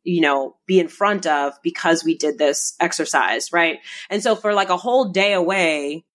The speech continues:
we wanna see, like, a significant number of new people coming into our community as a result. So if it was, like, some really, really small thing, unless it was, like, a niche that was, like, ton, everybody in there was one of our people, it doesn't make sense to do it.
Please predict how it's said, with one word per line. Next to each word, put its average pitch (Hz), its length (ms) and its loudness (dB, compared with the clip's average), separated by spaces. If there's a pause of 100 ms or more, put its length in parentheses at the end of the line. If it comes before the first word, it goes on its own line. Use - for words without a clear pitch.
(220)
we 202 140 -2
wanna 208 240 4
see, 180 420 0
like, 165 280 0
a 175 180 2 (100)
significant 240 720 0
number 175 380 2
of 160 180 -2
new 165 240 2
people 170 300 -2
coming 151 260 2
into 147 200 0
our 139 120 2
community 139 440 0
as 135 160 0
a 127 40 -4
result. 127 420 0
So 180 340 0 (260)
if 214 140 2
it 262 100 6
was, 226 160 -4
like, 196 180 0
some 190 360 -2
really, 175 400 2
really 156 320 0
small 147 420 0
thing, 156 520 2 (260)
unless 233 240 2
it 285 40 0
was, 214 120 0
like, 160 140 0
a 143 60 -2
niche 156 280 0
that - 140 0
was, 151 100 -6
like, 151 180 -6
ton, 185 400 2
everybody 175 500 2
in 165 120 2
there 151 120 2
was 147 240 -2
one 156 200 2
of 147 80 0
our 139 120 4
people, 220 360 -2
it 175 80 -4
doesn't 202 220 0
make 170 120 0
sense 160 240 -2
to 165 100 -10
do 240 160 2
it. 135 140 2